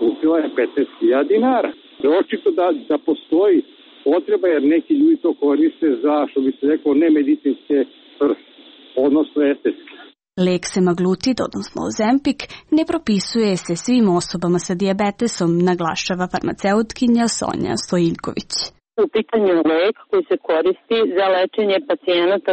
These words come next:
Speaker 3: sa dijabetesom tipa dva, i to ne svih dija-, pacijenata sa dijabetesom tipa dva,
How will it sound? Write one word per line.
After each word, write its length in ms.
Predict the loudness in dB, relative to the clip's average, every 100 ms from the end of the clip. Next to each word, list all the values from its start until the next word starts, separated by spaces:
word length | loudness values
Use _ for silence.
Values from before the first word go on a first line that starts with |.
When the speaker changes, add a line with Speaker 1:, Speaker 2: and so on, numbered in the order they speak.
| -2
Speaker 3:
sa 100 | -2 0
dijabetesom 680 | 0 2 0 0 -2 0 0 2
tipa 260 | 0 0 -2
dva, 220 | -2 0 -2 -4 -8 -20 -6 -2
i 40 | 0
to 60 | 0 2
ne 80 | 0 0
svih 200 | 0 2 2
dija-, 240 | 2 0 0 0 0 -4
pacijenata 460 | 0 2 2 0 -2
sa 60 | 0
dijabetesom 500 | 0 0 0 0 0 0
tipa 200 | -2 -2 -2
dva, 160 | 0